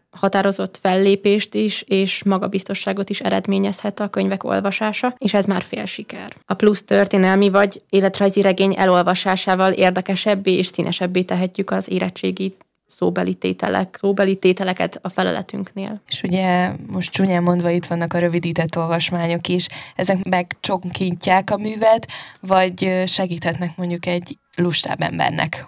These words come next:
Speaker 2: hogy átmenjen az érettségin?
Speaker 1: Természetesen megcsonkítják, nincs benne minden úgy igazán, de hasznos is lehet. Tényleg, hogyha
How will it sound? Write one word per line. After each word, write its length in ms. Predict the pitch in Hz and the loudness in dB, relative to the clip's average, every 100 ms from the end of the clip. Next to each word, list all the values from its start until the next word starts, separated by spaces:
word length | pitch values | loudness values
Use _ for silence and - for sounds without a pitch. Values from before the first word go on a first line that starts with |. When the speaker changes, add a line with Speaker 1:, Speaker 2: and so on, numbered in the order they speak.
| _ | _
Speaker 2:
hogy 140 | - 175 | -2 2
átmenjen 400 | 180 180 175 175 | 4 4 2 2
az 120 | 170 | 2
érettségin? 600 | 165 160 - 165 170 165 - _ | 0 -2 -2 -4 -6 -8 -14 _
Speaker 1:
Természetesen 680 | 214 208 196 196 196 196 | 2 4 2 2 2 4
megcsonkítják, 840 | 190 190 - 196 185 185 180 185 180 | 2 2 0 2 2 0 -2 -4 2
nincs 200 | 190 - | 0 2
benne 260 | 185 185 | 2 4
minden 500 | 185 185 185 185 190 | 4 4 4 2 0
úgy 420 | 185 185 190 185 - | 0 0 0 -2 -8
igazán, 800 | 196 196 185 196 208 214 226 - | -4 0 0 2 4 4 2 -2
de 440 | 190 190 196 190 190 | -2 0 2 2 2
hasznos 500 | 180 180 185 180 190 | 2 2 0 -4 -4
is 180 | 180 | -6
lehet. 420 | 196 180 190 190 - | -4 -4 -4 -6 0
Tényleg, 340 | 190 185 180 | 2 4 2
hogyha 380 | 190 185 185 | -2 0 0